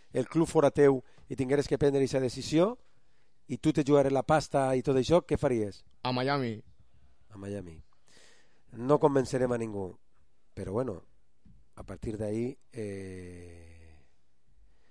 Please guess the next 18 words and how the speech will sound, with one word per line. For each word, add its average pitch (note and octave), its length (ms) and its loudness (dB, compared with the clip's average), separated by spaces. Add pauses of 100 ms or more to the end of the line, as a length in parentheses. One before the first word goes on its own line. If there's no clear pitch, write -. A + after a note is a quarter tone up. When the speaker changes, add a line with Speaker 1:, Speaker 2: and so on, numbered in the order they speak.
(560)
Speaker 1:
veurem A2+ 240 -4
què A#2 160 -6
és G#2+ 80 -4
el G2+ 80 -8
que, G#2+ 140 -6 (1000)
que - 80 -2
acaba A#2 300 0
passant, G#2+ 420 -4
perquè G2 160 -12
al F2 80 -14
final G#2 160 -6
tota G#2+ 160 -6
aquesta G#2+ 160 -8
història, A#2 400 -4 (800)
pa G#2 160 -10
no G#2+ 80 -6
anar. A2 220 -4 (1200)
Eh? A#2 220 -6